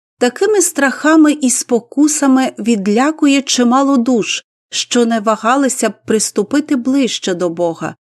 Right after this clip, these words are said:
якби вірили в його безконечну доброту, про яку я вже згадувала вище, і в те, що він може підпускати грішників так близько до себе.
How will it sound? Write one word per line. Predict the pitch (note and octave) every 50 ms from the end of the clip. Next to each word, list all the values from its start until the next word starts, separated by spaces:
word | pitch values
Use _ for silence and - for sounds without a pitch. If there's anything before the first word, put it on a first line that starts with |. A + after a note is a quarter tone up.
| _ _ _
якби | - F#3+ G#3+ G#3+ G3+ G3 F#3+ G#3+ G#3+
вірили | F#3+ F#3+ A3+ C#4 D#4+ D#4+ D#4+ D#4+ D4+ D#4 C#4
в | B3
його | A3+ B3 B3+ A#3+ B3 C4 C4+
безконечну | A3 G3+ A3+ G#3 - - - - G#3 G#3 G#3+ A#3+ - - - - A#3 A3
доброту, | G3 G#3+ G#3 F#3+ G3+ G#3 G#3 G#3 - - A#3 A#3+ A#3 - _ _ _ _ _ _
про | - A3+ A3
яку | A3+ A3+ G#3+ G#3 - - B3+ B3
я | A#3+ A#3+ A3
вже | G#3 - A3+ G#3+
згадувала | - A#3 G#3 G#3+ G#3+ G3 F3+ F#3 F3 F#3 F3+ F#3 F3+
вище, | E3+ F3+ F3 - - - - - F#3 - - _ _ _ _ _ _ _ _ _ _ _
і | - G#3 G#3
в | G3+ - -
те, | - - A3 A#3 C4+ D4+ D#4+ _ _ _ _ _ _
що | - - - - - C4+ C4 A#3+
він | A3 B3 C#4+ E4 F#4+ F#4+ F4+ E4+
може | D#4 D#4 D#4+ D4 D4+ D4
підпускати | D4 - - - C#4 C4 C4 - - C4+ B3 - - - - C#4+ D4 D4 - C4
грішників | A3+ G3 G3+ G3+ A#3+ C#4 C#4+ - - - A#3 A3+ - - A#3+ A3 -
так | - _ - G3 F#3+ F3+ F3+
близько | E3+ G3 G3 A#3 C4+ C#4 - - - - - A3+
до | G#3 A#3 A3+
себе. | - - - G3+ F3+ F3 E3 D#3+ D#3+ - -